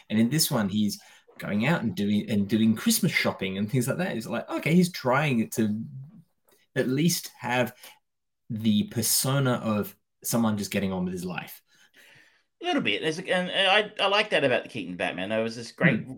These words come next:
Speaker 2: was that great scene in the first one when, uh, Vicky Vale and the other guy are in his, um, his armor collection. He goes, "This guy is king of the wicked people." And he says, "Oh, it's Japanese." He goes, "How do you know?" He goes, "I bought it in Japan."
Speaker 1: Yeah.
Speaker 2: Um, you know, and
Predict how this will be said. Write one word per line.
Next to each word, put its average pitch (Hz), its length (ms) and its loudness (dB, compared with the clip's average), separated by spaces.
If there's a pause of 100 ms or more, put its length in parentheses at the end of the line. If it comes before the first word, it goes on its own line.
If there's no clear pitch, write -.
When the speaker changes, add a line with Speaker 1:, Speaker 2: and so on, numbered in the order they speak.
(100)
Speaker 2:
was 127 120 -2
that 123 140 0
great 135 220 0
scene 135 220 -4
in 113 80 -6
the 104 80 -6
first 113 360 -2
one 92 180 -2
when, 92 180 -2
uh, 90 220 0
Vicky 101 260 -10
Vale 92 300 2
and 90 80 0
the 90 80 2
other 92 300 2
guy 87 340 2
are 82 140 0
in 90 120 0
his, 87 240 -4
um, 85 280 -2 (380)
his 101 180 -10
armor 101 200 2
collection. 92 280 -6
He 85 60 -8
goes, 95 80 -8
"This 120 120 -10
guy 90 160 2
is 85 100 -6
king 170 220 -4
of 151 80 0
the 151 60 6
wicked 170 200 -2
people." 92 300 -6
And 80 100 -12
he 78 60 -16
says, 82 140 -10
"Oh, 117 160 2
it's - 100 -8
Japanese." 110 500 -6
He - 80 -20
goes, 101 60 -2
"How 135 80 4
do 147 40 2
you 147 120 0
know?" 82 120 0 (520)
He - 140 -18
goes, - 80 -16
"I 85 40 -16
bought 92 180 -2
it 78 40 -8
in 73 60 -18
Japan." 76 360 -8 (520)
Speaker 1:
Yeah. 95 400 8
Speaker 2:
Um, 92 260 0
you 127 160 2
know, 92 80 4
and 82 160 -4